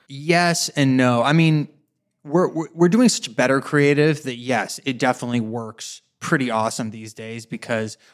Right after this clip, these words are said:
we're not just doing one type of content. Like, in the beginning, I was just doing kind of, like, what everyone else was doing, which is, like, the cool guy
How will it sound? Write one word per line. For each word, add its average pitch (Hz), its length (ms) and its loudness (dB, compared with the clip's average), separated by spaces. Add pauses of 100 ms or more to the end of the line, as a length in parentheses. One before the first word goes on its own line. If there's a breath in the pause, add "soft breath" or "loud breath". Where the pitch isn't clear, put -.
we're 156 100 2
not 175 140 2
just 160 140 -2
doing 131 180 4
one 123 140 0
type 117 160 -6
of 117 80 -10
content. 110 400 -6
Like, 120 100 -14
in 147 80 2
the 143 60 2
beginning, 170 340 2
I 135 80 4
was 127 140 2
just 123 180 -6
doing 131 220 0
kind 135 160 0
of, 117 60 -2
like, 113 220 -8
what 120 140 -10
everyone 117 320 -4
else 113 220 -10
was 131 180 -8
doing, 151 460 2 (220 soft breath)
which 120 120 -8
is, 120 140 -2
like, 120 200 -4
the 120 80 -10
cool 139 460 0
guy 120 640 -2